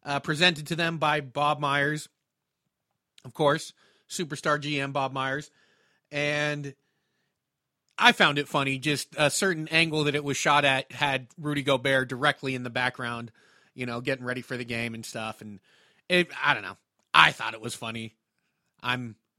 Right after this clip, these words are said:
mean, I guess, but it was, uh, it was just a funny shot of him, okay? So, definitely something I just wanted to mention. Uh,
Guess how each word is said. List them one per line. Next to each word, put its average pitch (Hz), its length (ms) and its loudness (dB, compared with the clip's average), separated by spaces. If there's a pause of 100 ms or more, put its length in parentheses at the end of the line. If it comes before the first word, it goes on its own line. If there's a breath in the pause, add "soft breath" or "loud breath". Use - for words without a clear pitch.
mean, 131 300 -4
I 120 120 -4
guess, 123 320 -2
but 120 200 -8
it 123 140 -10
was, 120 260 -6
uh, 120 220 -2 (260 soft breath)
it 214 60 0
was 196 100 4
just 208 160 4
a 185 60 0
funny 190 240 0
shot 110 220 -2
of 101 60 -16
him, 90 140 -20 (160)
okay? 127 320 -2 (400)
So, 131 520 -12 (500 loud breath)
definitely 175 340 0
something 156 240 0
I 160 60 4
just 147 160 -8
wanted 147 180 -8
to 143 80 -10
mention. 139 400 -10 (340 soft breath)
Uh, 127 160 -4